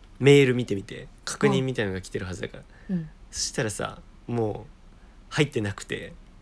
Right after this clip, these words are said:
Speaker 2: えー？
Speaker 1: で、なんかそう、駅でさ、その場でさ、美容院に電話してさ、
Speaker 2: うん。
Speaker 1: なんかでも一応二時半は空いてるってことになってたから、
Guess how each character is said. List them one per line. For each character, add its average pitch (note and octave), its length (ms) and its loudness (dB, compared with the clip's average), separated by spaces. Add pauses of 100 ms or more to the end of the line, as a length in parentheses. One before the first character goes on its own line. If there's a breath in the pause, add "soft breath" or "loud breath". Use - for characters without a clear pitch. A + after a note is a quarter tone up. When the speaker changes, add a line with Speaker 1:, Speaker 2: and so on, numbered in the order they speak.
Speaker 2:
え C4+ 100 6
ー？ A#4 540 4
Speaker 1:
で、 C3+ 180 2
な A#2+ 60 -2
ん - 20 -6
か A2 140 -8
そ A#2+ 180 -6
う、 - 240 -8
駅 C#3+ 240 -2
で G#2 100 -4
さ、 G2+ 140 -8
そ - 180 -4
の A2 100 -4
場 A2 100 -4
で G#2 100 -6
さ、 - 300 -8 (520 soft breath)
美 A#2 100 -2
容 A#2+ 160 2
院 G2+ 140 -2
に F#2+ 100 -6
電 G#2+ 220 -4
話 G#2 100 -4
し - 100 -10
て - 100 -14
さ、 - 240 -10 (300)
Speaker 2:
う A#3 40 -4
ん。 A3+ 40 -2
Speaker 1:
な A3 160 -2
ん F#3 40 -10
か C3+ 80 -2
で B2+ 140 4
も A#2 60 0
一 C#3 260 2
応 A3 100 6
二 D#3+ 160 2
時 D#3+ 100 -2
半 C#3+ 160 -4
は G2+ 80 -4
空 C3 120 -2
い C3+ 60 -2
て C#3 120 -2
る C3+ 60 -4
っ - 20 -4
て G#2+ 140 -10
こ G2+ 60 -8
と G2+ 120 -12
に G2 60 -6
な G2+ 60 -6
っ - 20 -8
て - 120 -14
た - 100 -10
か - 100 -12
ら、 A2 260 -12